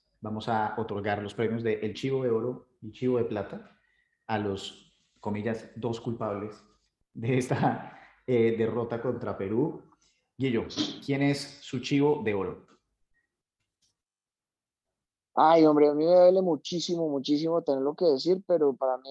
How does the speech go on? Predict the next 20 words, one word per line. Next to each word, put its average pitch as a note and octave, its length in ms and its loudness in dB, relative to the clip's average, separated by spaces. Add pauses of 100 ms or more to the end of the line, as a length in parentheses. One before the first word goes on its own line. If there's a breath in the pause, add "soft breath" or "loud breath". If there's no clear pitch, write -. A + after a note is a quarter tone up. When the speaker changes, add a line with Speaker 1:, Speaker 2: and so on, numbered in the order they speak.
(120)
Speaker 2:
el D#3+ 100 -14
Chivo D#3+ 440 6
de C#3+ 80 8
Oro D#3+ 420 6 (800)
es, C#3 500 2
eh, D3 640 2 (540)
David B2+ 320 2
Ospina. B2+ 380 -2 (560)
Se B2 180 -6
come D3 320 0 (800)
todito F3 480 6
el F3 80 2
gol. D3 320 2
Él D3 80 0
no D#3+ 80 -2
ha F3 40 -4
salvado F3 320 2
muchísimas E3 760 -4
veces, F#3 300 -2
pero C3+ 340 -2